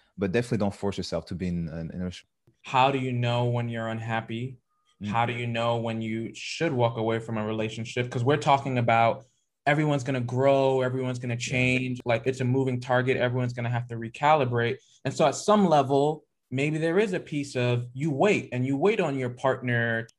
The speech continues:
Speaker 2: to grow and to
Speaker 1: Mm-hmm.
Speaker 2: change or to recalibrate. Maybe you don't. How do you know when, "Okay, yeah, I, I am unhappy and this is something that I,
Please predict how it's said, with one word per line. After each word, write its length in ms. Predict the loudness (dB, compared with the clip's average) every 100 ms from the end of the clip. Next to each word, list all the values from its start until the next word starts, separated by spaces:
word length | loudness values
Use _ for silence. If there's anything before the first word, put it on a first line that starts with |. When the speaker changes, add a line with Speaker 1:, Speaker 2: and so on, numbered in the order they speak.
| -6
Speaker 2:
to 120 | -4
grow 420 | 0 4 6 4
and 100 | 2
to 80 | -2 -4
Speaker 1:
Mm-hmm. 240 | -4 0 0
Speaker 2:
change 140 | 0
or 60 | -4
to 180 | -8
recalibrate. 880 | -8 0 2 4 2 2 0 0 -4 -6
Maybe 240 | -2 0 0
you 120 | 0
don't. 280 | 2 2 0
How 200 | 0 0
do 60 | 0
you 160 | -2
know 400 | -2 0 0 0
when, 680 | -2 -4 -2 -2 -2 -4 -6
"Okay, 220 | -2 2
yeah, 140 | 2 2
I, 240 | 2 2 2
I 140 | 2 2
am 180 | 2
unhappy 480 | 0 -2 -2 -4 -6
and 120 | -6
this 160 | -8 -8
is 80 | -6
something 280 | -6 -4 -2
that 120 | 0
I, 280 | 2 2